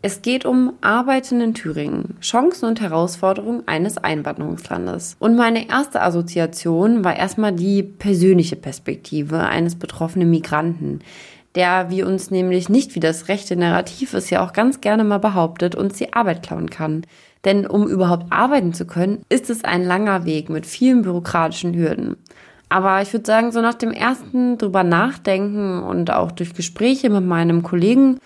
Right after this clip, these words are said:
wurde mir klar, dass dieses Thema aus ganz, ganz vielen verschiedenen Blickwinkeln betrachtet werden kann und auch sollte.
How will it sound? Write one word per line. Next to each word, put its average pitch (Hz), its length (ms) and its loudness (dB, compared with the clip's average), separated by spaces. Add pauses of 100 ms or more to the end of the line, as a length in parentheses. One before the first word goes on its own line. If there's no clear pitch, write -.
(320)
wurde 220 220 4
mir 220 220 6
klar, 185 340 0
dass 196 220 0
dieses 185 600 -4
Thema 196 580 2
aus 175 220 -4
ganz, 220 280 0
ganz 190 240 -4
vielen 180 300 0
verschiedenen 175 500 2
Blickwinkeln 156 640 -2
betrachtet 175 580 -2
werden 165 240 2
kann 254 460 2
und 214 280 4
auch 175 180 0
sollte. - 520 0